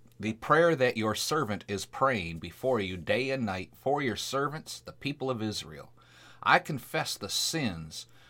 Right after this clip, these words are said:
that we Israelites, including myself and my father's family, have committed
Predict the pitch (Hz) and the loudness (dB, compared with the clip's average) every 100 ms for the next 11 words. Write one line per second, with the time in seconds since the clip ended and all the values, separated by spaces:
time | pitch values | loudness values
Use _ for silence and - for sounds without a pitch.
0 | - - - - - 104 143 139 120 101 | -20 -20 -20 -20 -10 -2 0 0 0 0
1 | 120 104 90 82 - - 101 - - 147 | 0 0 0 -4 -8 -6 -6 -8 -4 0
2 | 156 156 117 107 - 127 123 127 - 101 | 0 0 0 -2 -2 2 2 2 -4 -8
3 | 92 - 110 117 120 120 - 110 95 82 | -8 -2 0 2 0 -4 -2 -2 -2 -8
4 | 82 _ _ - - 92 - - 80 95 | -14 _ _ -20 -12 -10 -10 -12 -6 -4
5 | 107 101 | -4 -4